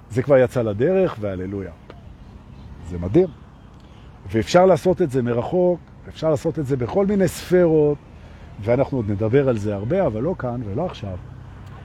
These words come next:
היום יום חמישי, שמונה עשר באוגוסט אלפיים עשרים ושתיים, מתחיל הסוף שבוע. אם יש איזו מסיבת חברים טובה, אז, אה, לא לשכוח להזמין אותי בבקשה, כי אני מחפש.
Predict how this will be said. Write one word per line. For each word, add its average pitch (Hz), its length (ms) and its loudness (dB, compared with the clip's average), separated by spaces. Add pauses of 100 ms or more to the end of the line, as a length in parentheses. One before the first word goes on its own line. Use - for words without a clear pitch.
(340)
היום 117 140 -2
יום 123 180 0
חמישי, 220 580 -2 (920)
שמונה 110 320 -4
עשר 127 200 0
באוגוסט 120 360 0
אלפיים 113 240 -2
עשרים 98 260 -8
ושתיים, 185 580 0
מתחיל 156 260 -4
הסוף 127 240 -6
שבוע. 123 760 -4 (800)
אם 143 60 2
יש - 120 0
איזו 139 140 0
מסיבת 135 360 2
חברים 139 400 0
טובה, 170 760 -2 (840)
אז, 101 320 -6
אה, 107 100 4
לא 120 140 4
לשכוח 127 360 -2
להזמין 120 340 2
אותי 135 200 -4
בבקשה, 156 380 -6
כי - 100 -12
אני 95 100 -10
מחפש. - 680 -14